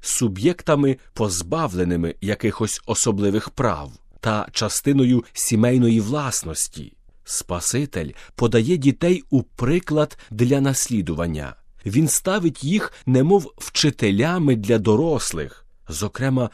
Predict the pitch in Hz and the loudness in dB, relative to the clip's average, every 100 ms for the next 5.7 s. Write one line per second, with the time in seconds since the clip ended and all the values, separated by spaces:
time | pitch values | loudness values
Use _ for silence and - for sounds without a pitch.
0 | - - - 123 143 123 123 120 110 - | -10 -10 -4 -2 -2 -2 2 2 0 -4
1 | 110 107 139 - 131 127 - - 113 113 | -2 0 -2 -4 2 2 0 -4 0 0
2 | - - 98 - 123 107 69 - - 113 | -2 -4 -6 -4 -6 -4 -8 -12 -2 -2
3 | 117 - 123 120 - 156 165 156 147 131 | 0 -2 0 0 -2 -2 0 2 2 0
4 | - 92 110 92 127 180 139 104 104 - | -6 2 2 2 -2 0 0 0 -2 -4
5 | 82 76 - 82 - - - | -8 -4 -4 -6 -10 -20 -20